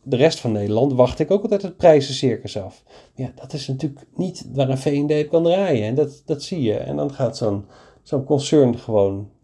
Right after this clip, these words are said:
failliet. Ja, nou ja, ik zeg niet dat jij failliet gaat, maar, eh, d-, d-, wat het wil laten zien is, als je geen keuze maakt in voor wie je er bent,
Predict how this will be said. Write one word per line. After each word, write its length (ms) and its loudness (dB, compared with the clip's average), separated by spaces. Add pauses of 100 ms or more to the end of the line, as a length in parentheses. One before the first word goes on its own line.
failliet. 600 0 (100)
Ja, 300 0 (260)
nou 120 0
ja, 220 2
ik 180 -16
zeg 160 -12
niet 120 -8
dat 160 -8
jij 180 -8
failliet 280 -14
gaat, 300 -12
maar, 200 -6 (580)
eh, 120 -4
d-, 440 -6
d-, 180 -10
wat 160 4
het 180 -8
wil 160 0
laten 280 4
zien 260 -6
is, 180 -2
als 140 -4
je 80 -8
geen 400 -2
keuze 400 4
maakt 360 4
in 320 -4
voor 200 -4
wie 220 2
je 60 -2
er 60 -6
bent, 420 4